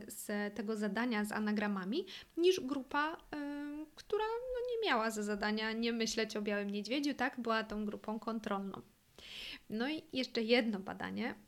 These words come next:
o którym chciałam Wam, e, opowiedzieć. Ono będzie dotyczyło kontroli, e, nad impulsami. E, no, czyli też jakby przejawu samokontroli. Tutaj badanie, e, tutaj badani mieli, e,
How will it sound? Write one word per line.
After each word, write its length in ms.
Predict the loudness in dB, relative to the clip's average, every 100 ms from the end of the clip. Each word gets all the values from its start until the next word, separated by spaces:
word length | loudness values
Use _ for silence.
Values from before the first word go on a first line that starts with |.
| -12
o 20 |
którym 280 | -6 -4 -4
chciałam 460 | -4 0 2 2
Wam, 200 | -2 -6 -6
e, 200 | -6 -6
opowiedzieć. 640 | -8 -6 -4 -2 -2 -2 -2
Ono 260 | 0 0 0
będzie 280 | 0 -2
dotyczyło 800 | -2 -2 -4 -6 -4 0 0 -2 -12 -20 -20 _ _ _ _ _ -20
kontroli, 800 | -4 -2 0 2 2 2 0 -2 -4
e, 320 | -2 -2 0
nad 240 | 0 0
impulsami. 720 | 0 0 0 0 0 0 0 -6 -14 _ -18 -14 -12 -12 -8
E, 200 | -4 -2
no, 220 | -4 -6 -4
czyli 200 | -2 0
też 200 | 2 2
jakby 220 | 2 -2
przejawu 500 | -2 0 2 4 2
samokontroli. 840 | 0 -2 -2 -2 -4 -4 -6 -6 -12 -20 -18 -14 -12 -14 -8
Tutaj 260 | 0 2
badanie, 640 | 4 4 4 2 2 0 -2 -2
e, 320 | 0 0 0
tutaj 220 | 0 2
badani 600 | 4 4 4 4 2 0
mieli, 560 | 0 2 2 2 0 0
e, 260 | 0 2 0